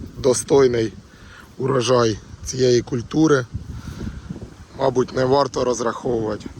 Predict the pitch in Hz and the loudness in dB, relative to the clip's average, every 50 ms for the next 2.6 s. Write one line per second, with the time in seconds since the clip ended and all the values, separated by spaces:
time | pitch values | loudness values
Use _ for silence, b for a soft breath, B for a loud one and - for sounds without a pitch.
0 | - - - 120 123 - - - 120 - - 139 123 117 113 117 113 123 127 120 | -18 -18 -14 -14 -12 -10 -8 -6 -6 -4 -4 -4 -4 -4 -4 -2 2 2 2 2
1 | - - 127 117 - - 131 127 139 160 175 170 - - B B B B B B | 2 -2 -6 -6 -4 -4 -4 -2 0 0 0 0 0 -4 B B B B B B
2 | B - - 160 156 143 135 - - - 120 113 | B -2 0 2 2 2 2 0 0 0 0 0